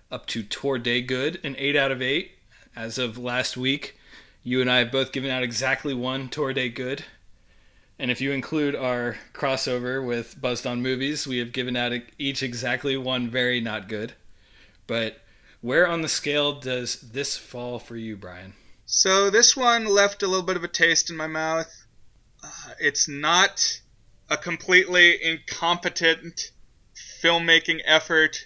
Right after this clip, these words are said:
Speaker 2: as was Robert twenty fifteen. So this does not get the very not good. And I will admit, quite a few things made me laugh.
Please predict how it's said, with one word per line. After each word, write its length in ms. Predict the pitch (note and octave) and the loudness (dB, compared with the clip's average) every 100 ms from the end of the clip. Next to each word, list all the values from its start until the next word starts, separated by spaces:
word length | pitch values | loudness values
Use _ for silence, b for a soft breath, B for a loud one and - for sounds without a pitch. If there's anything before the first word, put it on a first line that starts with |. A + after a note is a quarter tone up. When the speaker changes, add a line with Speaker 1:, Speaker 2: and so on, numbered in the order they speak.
| - | -2
Speaker 2:
as 300 | C#3+ C#3+ D#3 | 0 0 -2
was 580 | C#3 C#3+ C#3+ C#3 - - - _ _ _ - | -2 0 2 2 0 -4 -16 _ _ _ -4
Robert 340 | C3 C#3 C#3 | 0 0 -2
twenty 220 | - C#3 | -6 -10
fifteen. 580 | C3 C3+ - C#3+ C3+ C3+ - _ - - - _ | -8 -8 -6 -6 -6 -10 -18 _ -20 -20 -20 _
So 160 | - D3+ | -2 4
this 180 | E3+ - | 6 6
does 140 | E3 | 4
not 300 | E3 F3 - | 4 4 4
get 200 | D#3+ - | 0 0
the 120 | D#3 | -4
very 280 | C#3 C#3+ C#3+ | 2 4 4
not 280 | C#3 C3+ - | 4 0 -2
good. 360 | C#3 C3 C3 - - _ _ _ _ - | -2 -2 -4 -12 -20 _ _ _ _ 4
And 220 | E3+ F#3 | 8 10
I 80 | G3+ | 10
will 160 | G#3 | 8
admit, 280 | G#3 G3+ D#3 - _ _ _ _ - - - | 6 6 4 2 _ _ _ _ -20 -20 -6
quite 200 | G3 F#3+ | 0 0
a 40 | |
few 140 | G3 | 0
things 260 | F#3+ F3+ D#3+ | -4 -4 -2
made 180 | E3+ E3 | -2 -2
me 80 | E3 | 0
laugh. 460 | D#3 D#3 D3+ - | 2 2 0 -6